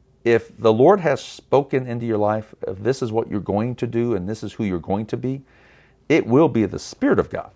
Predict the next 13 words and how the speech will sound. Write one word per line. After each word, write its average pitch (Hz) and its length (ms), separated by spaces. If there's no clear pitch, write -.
the 104 80
Ruach 110 400
HaKadosh, 113 720
that - 140
will 95 100
make 95 220
that - 180
come 85 140
to - 80
pass. - 420
The - 120
Trinity 170 540
works 120 540